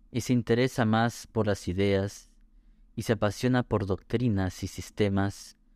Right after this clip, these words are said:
y comienza a ver y juzgar las relaciones que existen entre las cosas. Estás llegando a lo que justamente se ha dado en llamar la segunda edad de la razón.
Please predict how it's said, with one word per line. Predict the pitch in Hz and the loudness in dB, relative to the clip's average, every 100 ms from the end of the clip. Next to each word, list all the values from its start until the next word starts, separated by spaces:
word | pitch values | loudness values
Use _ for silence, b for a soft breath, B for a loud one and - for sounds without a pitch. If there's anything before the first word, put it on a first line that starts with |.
| _ _ _ - | _ _ _ -10
y | |
comienza | - 117 143 165 - 170 104 | 0 2 2 0 4 4 6
a | 101 | 4
ver | 110 120 104 - | 4 4 2 -4
y | 98 | -4
juzgar | - 95 104 101 | -2 -2 2 2
las | 107 104 98 | 0 -2 0
relaciones | 92 90 - 113 107 104 - | 0 0 0 0 2 0 -2
que | 92 | -6
existen | - 117 - - 95 | -4 -6 -4 0 0
entre | 90 90 | 2 0
las | 87 85 | -2 -4
cosas. | - 85 - - - _ _ - _ _ _ _ _ - _ _ - - - - - - - - - - | -4 -6 -6 -16 -20 _ _ -20 _ _ _ _ _ -20 _ _ -20 -20 -20 -20 -20 -20 -20 -20 -20 -12
Estás | 113 - 131 120 | -12 0 0 2
llegando | 110 120 143 143 151 143 | 2 2 2 2 2 0
a | - | 0
lo | 104 | 0
que | - 95 | 0 -4
justamente | - 123 - 104 113 131 - 113 | -4 -8 -2 0 2 0 -2 -4
se | - | -2
ha | 104 | 2
dado | 107 104 107 | 2 2 0
en | 101 | 0
llamar | 90 98 101 101 - _ _ _ - - | 0 0 0 -2 -10 _ _ _ -20 -8
la | - | -6
segunda | 98 98 101 135 135 113 | -2 -2 0 0 2 2
edad | 95 104 | 4 2
de | 101 98 | 2 0
la | 92 | 0
razón. | 90 92 - 98 - | -4 -6 -6 -6 -6